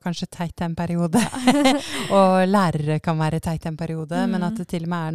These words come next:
Speaker 1: no-, altså at det er flere med trenere og aktivitetsledere,
Speaker 2: Ja.
Speaker 1: og, som også kan være voksne personer, som kanskje
Speaker 2: Mm.
Speaker 1: noen kan nå litt igjennom, og ikke være
Speaker 2: Ja.
Speaker 1: bare teit.
Speaker 2: Ja, og det har man jo sett eksempler og bevis på tidligere, at man nesten trenger de støttespillerne rundt seg,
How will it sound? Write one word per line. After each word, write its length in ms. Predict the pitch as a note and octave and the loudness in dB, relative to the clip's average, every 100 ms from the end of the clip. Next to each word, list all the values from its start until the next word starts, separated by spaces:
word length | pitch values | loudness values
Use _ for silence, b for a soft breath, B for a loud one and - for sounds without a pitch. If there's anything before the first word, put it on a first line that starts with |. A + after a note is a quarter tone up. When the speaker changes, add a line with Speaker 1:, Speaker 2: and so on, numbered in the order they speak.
| E3 | -4
Speaker 1:
no-, 40 | |
altså 160 | E3+ F#3 | -6 -6
at 140 | - - | -10 -10
det 80 | |
er 60 | F3 | -12
flere 580 | - F3+ D#3 C#3 C3+ D#3+ | -10 -8 -6 -6 -8 -6
med 180 | E3 - | -6 -6
trenere 480 | F#3 F3 D3 C#3+ C#3 | -6 -4 -4 -6 -6
og 80 | C#3 | -10
aktivitetsledere, 920 | - D#3+ D3+ C#3+ - D3 B3 A#3 A3+ | -8 -6 -4 -6 -8 -6 -4 -4 -4
Speaker 2:
Ja. 220 | D3 D3+ D3+ | -6 -4 -4
Speaker 1:
og, 80 | D#3 B B B B B | -6 B B B B B
som 200 | - - G3+ | -6 -4 -4
også 260 | - F3+ | -4 -4
kan 120 | G3 | -2
være 160 | G3 F#3 | -2 -2
voksne 340 | F#3 - E3 | -6 -6 -8
personer, 420 | D#3 E3 E3 F#3+ B3+ | -8 -6 -4 -4 -4
som 140 | - G3 | -6 -4
kanskje 200 | C4 G#3+ | 0 0
Speaker 2:
Mm. 120 | G#3+ | 0
Speaker 1:
noen 680 | G3+ D#3 C#3 D#3 D#3 D#3 D3 | -2 -2 -4 -4 -4 -6 -8
kan 200 | - E3+ | -8 -4
nå 160 | D#3 D#3 | -2 -2
litt 140 | D#3 - | -4 -6
igjennom, 300 | E3 E3+ F#3+ | -6 -4 -4
og 60 | F#3 | -4
ikke 140 | F#3+ | -2
være 200 | F#3 - | 0 0
Speaker 2:
Ja. 60 | C#3+ | 0
Speaker 1:
bare 200 | D3 D#3+ | -2 -2
teit. 400 | - E4 - - - | -2 -4 -4 -14 -12
Speaker 2:
Ja, 180 | A#3+ A3 - | -8 -8 -6
og 100 | A#3+ | -4
det 100 | A#3+ | 0
har 200 | A#3 G#3 | 0 -2
man 140 | G#3+ A3 | -4 -6
jo 100 | C#4 | -6
sett 380 | - - A3 - _ _ _ _ _ _ - | -6 -10 -12 -14 _ _ _ _ _ _ -12
eksempler 480 | - A3 G#3 - G#3+ | -4 -4 -4 -4 -4
og 100 | G#3 | -4
bevis 380 | G#3+ G#3+ G#3 - | -4 -6 -6 -8
på 140 | G#3+ | -8
tidligere, 420 | A#3+ A3 - C4+ - B B B B | -6 -6 -4 -6 -6 B B B B
at 160 | - - - | -6 -6 -6
man 280 | A3+ A3+ - | -4 -4 -10
nesten 400 | A#3+ A#3+ - A3+ A3 | -8 -8 -6 -8 -6
trenger 460 | A#3 G#3+ G3+ A3+ | -4 -4 -6 -6
de 140 | B3+ A3+ | -6 -6
støttespillerne 960 | - A3+ - A3 - A3 G#3+ G#3+ G#3+ | -8 -10 -10 -12 -10 -8 -6 -4 -4
rundt 220 | G#3+ G#3 - | -6 -8 -8
seg, 260 | C4+ C#4 | -4 -4